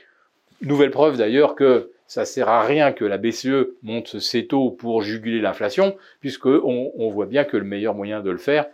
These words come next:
finalement, c'est, euh, d'imposer des tarifs. Le problème, c'est que en, euh, instaurant ce bouclier, la France, eh ben, elle creuse symétriquement des déficits.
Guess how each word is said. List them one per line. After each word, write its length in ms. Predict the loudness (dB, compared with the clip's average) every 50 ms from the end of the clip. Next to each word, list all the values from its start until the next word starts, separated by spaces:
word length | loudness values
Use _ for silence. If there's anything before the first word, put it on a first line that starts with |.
| _ _ _ _ _
finalement, 460 | -18 -14 -10 -6 -2 -2 0 0 -2
c'est, 360 | -4 -2 0 0 0 0 0
euh, 140 | -2 -4 -4
d'imposer 560 | -4 -4 -6 -6 -6 -10 -6 -2 -2 0 0
des 180 | 0 -2 -2 0
tarifs. 400 | 2 2 2 0 -2 -6 -12 -18 _ _ _ _ _ _ _ _ _
Le 140 | _ -20 -20
problème, 460 | -16 -14 -12 -6 -2 0 0 0 -2
c'est 180 | -4 -8 -8 -6
que 240 | -2 -2 -2 -2 -2 -6 _ _ _ _ _ _ _ _ _ _ _ -20 -20 _ _ -2
en, 300 | 2 2 2 2 0 -4 -10 _ _ _ _ _ _ _ _ _ -12
euh, 320 | -12 -10 -10 -10 -10 -10 -6 -4
instaurant 480 | -4 -4 -4 -4 -4 -2 -2 -2 -2
ce 160 | -4 -6 -10 -10
bouclier, 640 | -8 -8 -10 -10 -8 -2 0 2 2 2 0 -4 -12 _ _ _
la 200 | -10 -8 -6 -6
France, 340 | -6 -2 0 0 0 2 0
eh 80 | 0
ben, 140 | 2 2 2
elle 100 | 2 0
creuse 300 | -2 -2 0 0 0 0
symétriquement 800 | -2 -6 -6 -4 -4 -4 -6 -6 -10 -8 0 2 4 4 2 0 -4 _ _ _ _ _
des 160 | -10 -8 -6 -6
déficits. 420 | -4 -2 -2 -4 -4 -4 -6 -10